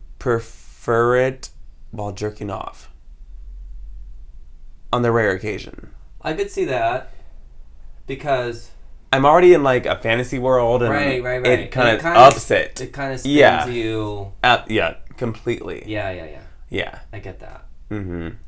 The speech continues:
Speaker 2: 'Cause that's the rush of it. That's why they
Speaker 1: Yeah,
Speaker 2: yeah, they,
Speaker 1: exactly.
Speaker 2: they call it rush, 'cause, like, you're
Speaker 1: You're in a whole other world for a good, like, minute.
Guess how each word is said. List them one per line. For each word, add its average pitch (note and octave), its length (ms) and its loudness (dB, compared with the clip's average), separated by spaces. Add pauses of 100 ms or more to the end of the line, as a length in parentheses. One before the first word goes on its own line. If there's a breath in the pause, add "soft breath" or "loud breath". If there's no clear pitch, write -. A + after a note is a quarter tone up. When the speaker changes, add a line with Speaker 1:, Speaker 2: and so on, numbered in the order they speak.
(120)
Speaker 2:
'Cause C3+ 180 -8
that's D3+ 200 -4
the C3+ 120 -6
rush B2 280 -4
of G2+ 100 -14
it. - 180 -18
That's G#2+ 160 -10
why C3 100 -6
they C3+ 80 -4
Speaker 1:
Yeah, D#3+ 460 8
Speaker 2:
yeah, B2+ 140 -4
they, C#3 60 -2
Speaker 1:
exactly. D#3 420 -2
Speaker 2:
they D#2 80 -6
call B2 220 -4
it G2+ 100 -8
rush, G2 340 -6
'cause, A#2 180 -10
like, A#2 280 -10 (140)
you're A2+ 760 -4 (720)
Speaker 1:
You're A#2 280 6
in A2+ 220 2
a G#2 140 2
whole G#2+ 300 2
other G2+ 160 2
world F#2+ 300 0
for G2 200 0
a G2 40 -2
good, F#2 460 -4
like, F2+ 240 -6
minute. G2+ 640 -6